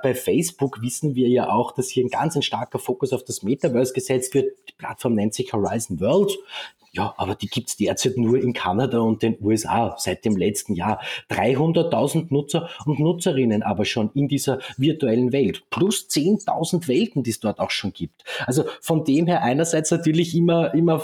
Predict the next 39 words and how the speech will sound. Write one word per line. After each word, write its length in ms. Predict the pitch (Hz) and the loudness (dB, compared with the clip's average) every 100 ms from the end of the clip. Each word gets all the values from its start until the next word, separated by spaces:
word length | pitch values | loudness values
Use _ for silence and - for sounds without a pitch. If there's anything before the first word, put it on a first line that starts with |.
| - | -4
ein 120 | 139 - | -8 -2
bisschen 220 | 170 160 | 0 0
vorsichtig 600 | - 98 156 185 175 165 | 0 0 2 0 -2 -4
sein, 220 | 160 147 | -2 0
dass 160 | 156 151 | -2 -2
das 140 | 151 | -2
dann 160 | - 143 | 0 2
eben 160 | 143 | 2
nicht 200 | 151 143 | 2 0
zum 220 | - - 165 | -2 -2 0
Buzzword 460 | 151 151 - 165 | 0 0 0 2
wird. 180 | 170 170 - _ _ | 2 0 -8 _ _
Prinzipiell 600 | - 110 131 151 147 143 | 0 2 2 0 -2 -2
glaube 400 | 139 - 131 131 | 0 2 2 2
ich 260 | 135 117 120 | 0 0 -2
aber 180 | 107 113 | 0 0
ehrlich 280 | 90 107 - | -2 -4 -6
gesagt 360 | 107 104 98 | -6 -6 -6
schon, 320 | - 92 113 113 - - - | -2 0 0 -2 -8 -8 -2
dass 220 | 117 107 | 0 0
das, 240 | - 104 - | 0 0 2
äh, 220 | 110 104 | 0 2
mittelfristig 840 | 117 127 143 135 - 117 110 123 104 | 0 0 0 0 2 -2 0 -2 0
ein 140 | 110 | -2
großer, 580 | - 98 107 - 117 113 98 - _ _ - - | 0 0 0 0 -2 -2 -12 -18 _ _ -20 -6
ja, 100 | - - - - _ _ _ - - _ | -4 -4 -8 -16 _ _ _ -20 -20 _
Gamechanger 880 | 113 98 127 143 147 120 120 110 120 | -2 2 2 2 2 2 2 2 0
sein 480 | 107 - 101 123 131 | 0 -2 0 0 2
wird. 220 | 127 123 - - - - _ _ | 2 2 -4 -8 -12 -16 _ _
Vielleicht 600 | - 82 - 127 131 131 | -16 -14 -2 0 2 2
nicht 180 | 147 - | -2 2
Gamechanger, 560 | 98 123 143 127 123 | 2 2 2 2 2
sondern 240 | 120 131 110 | 2 2 2
einfach 320 | 110 110 - | 0 -2 -2
eine 240 | 117 117 | 0 2
Weiterentwicklung 720 | 95 104 - 127 123 123 123 - | 2 0 0 0 0 -2 -2 0
unseres, 420 | 113 117 120 - | -2 0 -2 -2
unseres 480 | - 110 - 113 - | -4 -4 -2 -4 -2
Online-Verhaltens. 960 | 92 180 196 135 104 95 90 - 113 | -2 0 -2 -4 -4 -4 -4 -2 -4